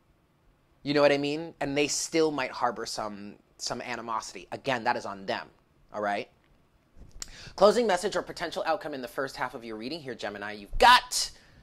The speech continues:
there's the world again. Change is a-coming. Closing out of cycles.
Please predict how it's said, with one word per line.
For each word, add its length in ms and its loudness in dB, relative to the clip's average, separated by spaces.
there's 240 -4
the 80 -4
world 340 10
again. 540 0
Change 840 -4
is 200 -6
a-coming. 420 -10
Closing 340 2
out 160 -2
of 60 -6
cycles. 640 -8